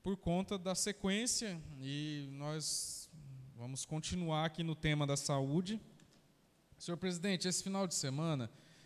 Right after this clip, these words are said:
é, no sábado, nós realizamos uma edição, mais uma edição do Gabinete Itinerante, onde a gente esteve ali, é, na Associação de Moradores do Boa Vista,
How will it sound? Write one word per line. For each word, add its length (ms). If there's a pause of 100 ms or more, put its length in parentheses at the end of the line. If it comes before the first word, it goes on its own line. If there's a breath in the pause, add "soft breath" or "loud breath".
(160 soft breath)
é, 380
no 140
sábado, 520
nós 280
realizamos 760
uma 180
edição, 560
mais 320
uma 120
edição 420
do 180
Gabinete 540
Itinerante, 720 (460 soft breath)
onde 220
a 20
gente 160
esteve 500
ali, 320 (560 loud breath)
é, 240
na 140
Associação 560
de 80
Moradores 500
do 140
Boa 280
Vista, 560